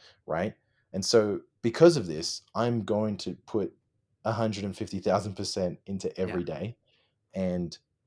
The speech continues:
Speaker 1: I'm going to learn as much as I can. I'm gonna do the best I can. And because I know when this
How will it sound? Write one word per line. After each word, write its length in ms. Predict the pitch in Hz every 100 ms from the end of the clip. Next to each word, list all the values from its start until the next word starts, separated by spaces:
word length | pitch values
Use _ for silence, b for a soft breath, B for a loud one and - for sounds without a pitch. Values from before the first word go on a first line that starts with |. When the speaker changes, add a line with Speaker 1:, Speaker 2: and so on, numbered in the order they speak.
| _ 101
Speaker 1:
I'm 220 | 107 107
going 220 | 107 101
to 80 | 95
learn 220 | 95 101
as 100 | 101
much 160 | 98 95
as 80 |
I 80 | 82
can. 380 | - 78 80 90
I'm 100 | 92
gonna 120 | 90 90
do 260 | 78 113
the 80 | 110
best 280 | 92 87 -
I 100 | 73
can. 360 | - 71 71 - b b b b b -
And 320 | 95 92 87 - _ - _ _ _
because 300 | 120 113 127 -
I 200 | 117 127
know 300 | 120 110 90 - -
when 340 | 98 120 120
this 300 | 113 - -